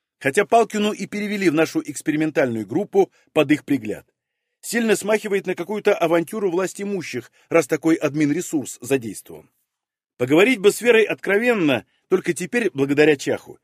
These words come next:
я опять под плотным колпаком И С Б. Лучше переждать очередную волну подозрительности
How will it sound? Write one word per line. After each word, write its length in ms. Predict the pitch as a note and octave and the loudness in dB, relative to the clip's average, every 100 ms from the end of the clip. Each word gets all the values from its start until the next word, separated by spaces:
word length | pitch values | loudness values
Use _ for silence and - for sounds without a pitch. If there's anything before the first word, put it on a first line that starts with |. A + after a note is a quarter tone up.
| _ | _
я 160 | - G3 | 0 0
опять 300 | A3+ G#3+ G3+ | 4 2 2
под 200 | F3+ D#3+ | 0 0
плотным 400 | D3 G3+ A3 G3+ | 2 2 2 -6
колпаком 460 | - C#3+ C#3+ E3+ F3 | -4 -4 -2 -2 -4
И 140 | - C3+ | -4 -4
С 120 | A2 | -4
Б. 260 | F2 E2 - _ _ _ _ _ _ | -10 -14 -16 _ _ _ _ _ _
Лучше 320 | C#3+ A#3 A4 | 0 0 -2
переждать 520 | - F#3+ F3 D3 A3 | -4 -2 2 2 0
очередную 500 | F3 - F#3 D#3 E3+ | -2 -4 -4 0 2
волну 260 | D3+ D#3 D3+ | 4 2 0
подозрительности 920 | C3+ B2 A#2 G3 A3 G#3+ G3 A3 G#3 | 0 -2 -2 -4 -2 -2 -4 -4 -4